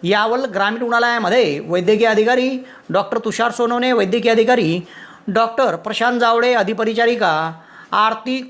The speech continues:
कोल्हे, पिंटू बागुल आदींनी तिच्यावर तातडीने प्रथम उपचार सुरू केले. उपचारादरम्यान तिची प्रकृती खालवत असल्याने तिला तातडीने पुढील उपचाराकरिता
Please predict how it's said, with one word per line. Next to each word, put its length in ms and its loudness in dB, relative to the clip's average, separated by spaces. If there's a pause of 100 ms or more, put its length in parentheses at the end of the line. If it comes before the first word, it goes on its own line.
कोल्हे, 440 4
पिंटू 400 -2
बागुल 500 0 (120)
आदींनी 680 -2 (420)
तिच्यावर 320 2 (360)
तातडीने 400 -2
प्रथम 320 -4
उपचार 220 -2
सुरू 200 -4
केले. 340 0 (460)
उपचारादरम्यान 680 0
तिची 160 -12
प्रकृती 500 -4
खालवत 420 0
असल्याने 360 -2
तिला 200 -2
तातडीने 480 -4
पुढील 240 -4
उपचाराकरिता 840 -2